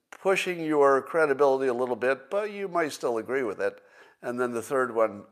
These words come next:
is the persuasion. Complete bullshit. But since the other two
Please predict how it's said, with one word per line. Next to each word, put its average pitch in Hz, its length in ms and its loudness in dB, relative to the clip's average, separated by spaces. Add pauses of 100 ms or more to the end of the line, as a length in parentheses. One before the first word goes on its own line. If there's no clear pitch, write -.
is 107 220 -8
the 104 80 -12
persuasion. 95 640 -8 (500)
Complete 107 380 -12
bullshit. - 460 -16 (840)
But 117 280 0
since 139 260 -4
the 131 120 0
other 156 200 4
two 156 380 -4